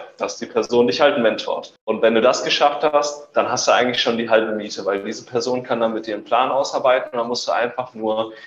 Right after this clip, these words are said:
den Steps folgen. Und, ähm, genau, Wachstum passiert halt immer exponentiell. Das heißt, da, wo du hin willst,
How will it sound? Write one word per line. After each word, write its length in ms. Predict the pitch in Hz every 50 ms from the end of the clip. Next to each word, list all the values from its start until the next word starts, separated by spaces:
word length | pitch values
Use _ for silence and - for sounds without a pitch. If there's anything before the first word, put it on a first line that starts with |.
| - _ _ _ _ -
den 140 | 117 117
Steps 540 | 110 - - 117 110 - - 110 - - -
folgen. 600 | - - 107 110 110 101 101 95 92 - - - _ _ -
Und, 560 | 104 104 101 107 107 107 107 107 104 104 - 104
ähm, 420 | 104 101 101 101 101 98 98 98 _ _ _ _ _ _ _ _ _ _ _ _ _ _
genau, 380 | - 113 104 98 90 92 95 - _ -
Wachstum 420 | - 117 135 135 - - 156 147
passiert 340 | - 127 117 - 135 127 127
halt 160 | 127 117 117
immer 200 | 120 120 120 110
exponentiell. 800 | 92 - - - - 117 110 107 107 107 - - 110 104 98 95
Das 220 | 95 98 98 - -
heißt, 580 | 104 104 104 110 107 - - - _ _ _ _
da, 180 | 110 113 113
wo 80 | 117 117
du 180 | 117 117 113 117
hin 220 | 151 160 165 147
willst, 520 | 117 117 123 131 - - - - - -